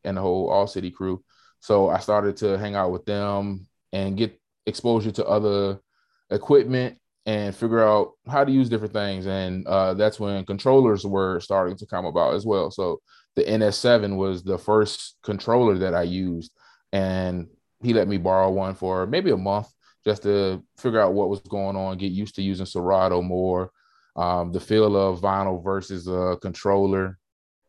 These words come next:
um, just learning the music and figuring out what works best and where it works. Uh, so I would say belt drives are horrible.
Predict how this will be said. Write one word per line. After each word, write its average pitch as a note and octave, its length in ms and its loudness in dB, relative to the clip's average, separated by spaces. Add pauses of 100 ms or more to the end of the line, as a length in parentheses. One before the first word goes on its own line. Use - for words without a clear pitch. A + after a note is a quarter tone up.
(300)
um, F#2 340 -2
just F#2+ 200 -6
learning G2+ 340 2
the F2+ 80 -4
music A#2 720 2 (680)
and F#2+ 640 -4 (120)
figuring C#3+ 240 0
out B2+ 340 4 (360)
what B2+ 300 2
works B2 260 2
best A2+ 520 2
and G2+ 220 -6
where G#2 220 2
it F#2 80 0
works. F#2 340 -4 (580)
Uh, G2 280 2
so A#2+ 220 -2
I C3 140 4
would C3 160 8
say A#2+ 560 2 (380)
belt B2 240 2
drives A#2+ 460 4
are F#2 360 -6 (240)
horrible. F#2+ 520 4